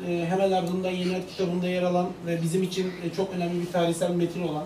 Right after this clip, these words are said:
Luka tarafından yazıldığı düşünülen Elçilerin İşleri kitabına ve bizzat Hristiyanlığın bugün kurucusu olan, bana göre, Paulus'un mektuplarına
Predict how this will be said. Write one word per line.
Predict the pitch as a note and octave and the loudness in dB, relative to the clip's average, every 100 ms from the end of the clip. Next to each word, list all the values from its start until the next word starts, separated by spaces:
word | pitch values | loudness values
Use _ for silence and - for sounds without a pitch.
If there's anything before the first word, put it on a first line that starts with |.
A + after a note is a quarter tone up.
| - - - | -8 -10 -2
Luka | E3 F#3 | 2 2
tarafından | - E3+ E3 E3+ E3+ | 4 2 4 2 2
yazıldığı | E3+ D#3 E3+ E3+ | 0 0 -2 -2
düşünülen | D#3+ D3+ C#3 C#3 D3+ - - - - - - - - - | -4 -4 -2 -2 -6 -10 -18 -20 -20 -16 -16 -14 -14 -4
Elçilerin | D#3 D#3+ F#3 G#3 | -2 2 4 4
İşleri | F#3 - F#3+ | 4 4 4
kitabına | G3 B3+ - A#2 - - - - - - - - - | 4 0 0 -2 -8 -10 -18 -18 -18 -16 -16 -18 -8
ve | D3+ F#3 E3 | 2 4 6
bizzat | B3 A#3+ A3+ G#3+ | 2 2 2 2
Hristiyanlığın | G3 F#3+ G#3 G#3 A3 | 0 2 0 0 -2
bugün | G#3+ G#3+ F3+ G3 | -2 -2 -4 -4
kurucusu | F#3+ F3+ F3 | -4 -4 -2
olan, | G#3+ F3 - - D#3 | -2 0 -2 -6 -2
bana | D#3+ D#3 | 0 0
göre, | D3+ F#3+ E4 - | -2 -4 -6 -4
Paulus'un | A3 G3 E3+ B3 | -4 -2 -2 0
mektuplarına | G3 - F#3 F#3+ F#3+ G3+ G3+ | 0 -2 -2 2 4 4 2